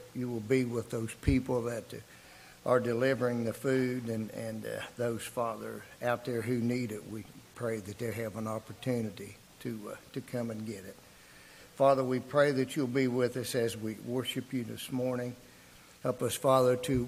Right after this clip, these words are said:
worship you in spirit and truth, and, and Father, just, uh, worship you as our true and only living God, and help us to, uh, never forget that, Lord. We are thankful for all that you, you do for us, all that you bless us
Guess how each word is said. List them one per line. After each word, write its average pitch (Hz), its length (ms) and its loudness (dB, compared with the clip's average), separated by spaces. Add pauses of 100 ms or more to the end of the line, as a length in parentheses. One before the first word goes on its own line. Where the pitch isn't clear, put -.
worship 135 500 0
you 127 220 2
in 110 100 -2
spirit 139 440 -2
and 110 120 -8
truth, 143 540 0
and, 104 120 -10 (760)
and 113 80 -4
Father, 131 360 6
just, 120 400 -2
uh, 117 220 -2 (360)
worship 131 440 -2
you 131 220 0
as 113 100 -6
our 113 160 0
true 127 560 -2 (140)
and 120 180 -2
only 117 300 -2
living 113 440 0
God, 113 500 -2
and 101 120 -12 (540)
help 131 180 0
us 123 200 -2
to, 117 320 -4
uh, 107 100 -4
never 123 340 2
forget 113 460 -4
that, 104 260 -8
Lord. 107 320 -12 (640)
We 127 160 2
are 123 120 8
thankful 139 460 2
for 120 220 -2
all 123 200 2
that 123 260 -6
you, 117 240 -6 (120)
you 117 120 -4
do 135 240 2
for 131 340 -2
us, 123 80 -6 (220)
all 117 200 2
that 127 280 -4
you 135 40 -4
bless 110 440 -6
us 98 120 -12